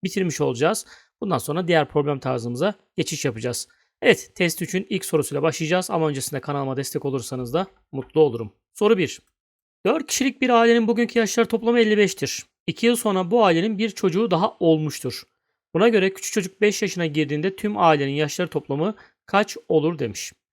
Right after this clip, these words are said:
Şimdi iki yıl sonra demiş. Biz hemen iki yıl sonraya gidelim. Kaç kişilik bir aile var? Dört. Elli beş artı iki çarpı dört. Yani elli beş artı sekizden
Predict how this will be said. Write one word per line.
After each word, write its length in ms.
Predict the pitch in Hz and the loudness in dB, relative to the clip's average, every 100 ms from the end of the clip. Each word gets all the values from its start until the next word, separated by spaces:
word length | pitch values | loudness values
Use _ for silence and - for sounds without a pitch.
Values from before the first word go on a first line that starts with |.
| _ _ _ - | _ _ _ -10
Şimdi 140 | 254 | -6
iki 360 | 247 - - - | -6 -6 -4 0
yıl 220 | 285 277 | 2 0
sonra 420 | 240 - 233 240 | -2 2 2 4
demiş. 360 | 196 165 196 - _ - | 2 -2 -4 -10 _ -10
Biz 160 | 214 208 | -4 -2
hemen 280 | 196 180 - _ _ _ _ _ | 0 -2 -4 _ _ _ _ _
iki 300 | 190 - - | -10 -6 -2
yıl 340 | 247 214 226 254 _ _ | 2 4 2 0 _ _
sonraya 500 | - - 180 175 175 | -10 0 2 4 4
gidelim. 380 | 160 123 135 185 _ _ _ _ _ _ _ | 2 0 -2 -6 _ _ _ _ _ _ _
Kaç 260 | 202 214 | -4 -2
kişilik 320 | - 226 196 | -4 -4 -2
bir 60 | 190 | 2
aile 240 | 180 180 | 4 4
var? 240 | 202 247 - | 2 -2 2
Dört. 320 | 170 123 - _ _ _ _ _ _ - | 2 2 -6 _ _ _ _ _ _ 2
Elli 600 | 170 196 214 220 226 233 | 2 4 0 0 2 6
beş 320 | 240 262 - - | 6 4 -4 -2
artı 680 | 214 202 196 - 262 269 - - | 4 4 2 -2 0 0 -2 -8
iki 360 | 196 - 269 | -8 -4 -6
çarpı 500 | - 220 208 196 247 | -2 2 2 0 -2
dört. 320 | 190 135 - _ _ _ _ | 0 0 -2 _ _ _ _
Yani 220 | - 185 190 | -2 -2 -2
elli 440 | - 190 208 208 | -2 0 0 0
beş 240 | 240 240 - - | 0 -2 -6 0
artı 400 | 190 170 - - | 2 2 -2 -6
sekizden 580 | 202 190 165 143 147 | -4 -4 -4 -2 -2